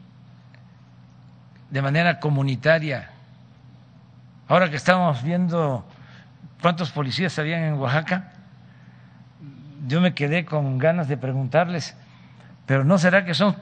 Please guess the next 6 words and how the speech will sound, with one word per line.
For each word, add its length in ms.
topiles? 800
Porque, 600
eh, 460
una 300
cosa 300
es 280